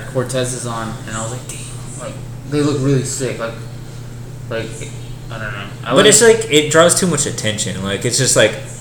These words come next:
Speaker 2: "Oh, look, look, this little, like, cute white boy right here wearing the
Speaker 1: Yeah.
Speaker 2: Cortezes or whatever." Try, like, and it's just like, "Oh, okay." And it's just like, sometimes you just wanna go out, like, they could whatever, and, like,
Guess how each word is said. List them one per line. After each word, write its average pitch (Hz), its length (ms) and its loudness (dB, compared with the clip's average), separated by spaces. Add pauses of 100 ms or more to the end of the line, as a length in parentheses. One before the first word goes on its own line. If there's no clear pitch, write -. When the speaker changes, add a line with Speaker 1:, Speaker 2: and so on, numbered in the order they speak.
(180)
Speaker 2:
"Oh, 226 160 6
look, 196 180 12
look, 190 220 8
this 208 200 0
little, 127 260 8
like, 113 240 6
cute 117 240 0
white 107 240 4
boy 110 160 8
right 110 200 6
here 113 200 6
wearing 113 180 4
the 110 60 -2
Speaker 1:
Yeah. - 80 -4
Speaker 2:
Cortezes 110 480 6
or 110 60 4
whatever." 107 240 4
Try, 120 160 4
like, 120 300 4
and 120 140 2
it's 131 160 6
just 131 140 2
like, 117 260 6 (480)
"Oh, 123 360 8
okay." 104 420 4
And 104 80 -2
it's 110 160 -2
just 123 160 -2
like, 113 100 6
sometimes 151 360 6
you 147 40 4
just 139 140 4
wanna 131 200 4
go 113 120 6
out, 113 240 6
like, 101 220 4 (260)
they 107 100 -2
could 104 220 -4
whatever, 101 540 2
and, 95 120 -4
like, 98 200 -4